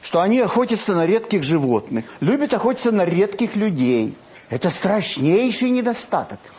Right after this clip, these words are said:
Как из них вышибить эту любовь к охоте? И что у нас ещё получается?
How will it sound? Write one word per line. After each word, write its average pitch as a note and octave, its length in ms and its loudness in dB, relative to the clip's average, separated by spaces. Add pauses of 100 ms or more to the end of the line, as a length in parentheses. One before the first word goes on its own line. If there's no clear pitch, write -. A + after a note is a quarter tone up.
(200)
Как G3+ 240 0
из G3+ 140 0
них G3 220 0
вышибить E3 680 0 (340)
эту F3+ 260 0
любовь F3+ 500 0
к - 60 -2
охоте? G3 680 -2 (500)
И A3 180 2
что D4 260 2
у C#4+ 40 4
нас B3+ 240 0
ещё A#3 240 0
получается? F3+ 800 0